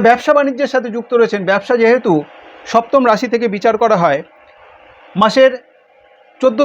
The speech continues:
তারিখের আগে পর্যন্ত, চোদ্দোই সেপ্টেম্বরের আগে পর্যন্ত সপ্তম রাশি অর্থাৎ ব্যবসা ভাবের অধিপতি কেন্দ্রপতি কোণে অবস্থিত থাকায় ব্যবসা সংক্রান্ত বিষয় অর্থাৎ চোদ্দোই সেপ্টেম্বরের আগে পর্যন্ত ব্যবসা সংক্রান্ত বিষয়ে যথেষ্ট শুভত্বের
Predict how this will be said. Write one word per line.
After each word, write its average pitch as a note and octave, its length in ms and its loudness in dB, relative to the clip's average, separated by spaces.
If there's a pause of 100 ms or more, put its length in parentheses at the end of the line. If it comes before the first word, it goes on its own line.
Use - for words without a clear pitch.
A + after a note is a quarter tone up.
তারিখের C#4 300 2
আগে A3 200 2
পর্যন্ত, F#3 280 -6 (140)
চোদ্দোই G#3+ 260 -6
সেপ্টেম্বরের B3 560 -2 (100)
আগে G3 140 0
পর্যন্ত A#3 340 0 (580)
সপ্তম B3+ 460 0
রাশি A3 220 2
অর্থাৎ G3+ 200 -2
ব্যবসা G3+ 340 0
ভাবের A#3+ 260 2 (100)
অধিপতি A3 440 -2 (880)
কেন্দ্রপতি A#3+ 560 2 (160)
কোণে A#3+ 220 2 (120)
অবস্থিত G3+ 300 -2 (140)
থাকায় E3 320 -2
ব্যবসা G3+ 320 -2
সংক্রান্ত A#3 340 -2 (140)
বিষয় A#3 260 0 (120)
অর্থাৎ A3+ 320 2
চোদ্দোই F3+ 360 -4
সেপ্টেম্বরের A3+ 520 0 (100)
আগে G3 140 2
পর্যন্ত A3 280 -2 (120)
ব্যবসা F#3+ 300 0
সংক্রান্ত G#3+ 320 -2 (120)
বিষয়ে G#3 280 0
যথেষ্ট C#4+ 280 0 (640)
শুভত্বের C#4 400 2